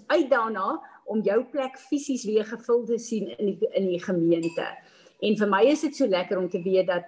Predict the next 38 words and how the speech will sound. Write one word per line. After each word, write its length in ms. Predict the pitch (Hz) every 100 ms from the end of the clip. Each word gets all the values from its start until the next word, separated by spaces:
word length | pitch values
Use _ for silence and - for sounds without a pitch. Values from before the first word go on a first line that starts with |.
| - _ _
ons 300 | 233 254 254
is 140 | 226 -
'n 240 | 214 190 196 -
familie, 600 | _ - 214 202 196 175 170
nie 160 | 240
net 240 | 277 269 269
'n 120 | 262
gemeente 440 | 247 185 185 180 196
nie. 180 | 185 180
En 100 | 185
as 140 | 175 -
een 320 | 277 320 294
deur 240 | 240 240 240 -
trauma 360 | 262 269 262 262
gaan, 200 | - 330 480 _ _ -
gaan 180 | 226 208 214
ons 120 | - -
almal 320 | 254 285 285 277
saam 400 | - 285 277 277
deur 180 | 262 254
trauma 360 | 269 254 254 269 -
en 80 | 196
ons 260 | 196 196 - -
staan 420 | 311 285 302 269 - - -
saam 340 | - 240 240
met 100 | 214
daai 200 | 185 175 -
persoon. 500 | - - 170 160 - _ _ _
So 380 | - - 240 220 -
ons 180 | 240 226
sien 140 | 285 247
uit 140 | 233 233
na 100 | 202
wat 120 | 185
die 160 | 185 175
Here 160 | 170 185
gaan 280 | - 196 180
doen. 240 | 190 180